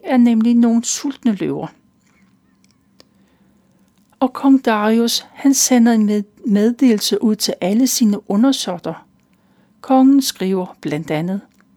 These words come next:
"Alle gode ønsker fra kongen. Jeg befaler dermed, at alle borgere i hele riget fremover skal vise respekt og ærefrygt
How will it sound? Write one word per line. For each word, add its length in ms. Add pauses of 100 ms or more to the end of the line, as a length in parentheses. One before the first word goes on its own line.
(760)
"Alle 300
gode 480
ønsker 520
fra 260
kongen. 540 (720)
Jeg 320
befaler 520
dermed, 560 (380)
at 140
alle 320
borgere 520 (140)
i 80
hele 480
riget 420
fremover 680 (300)
skal 320
vise 280
respekt 680 (320)
og 220
ærefrygt 720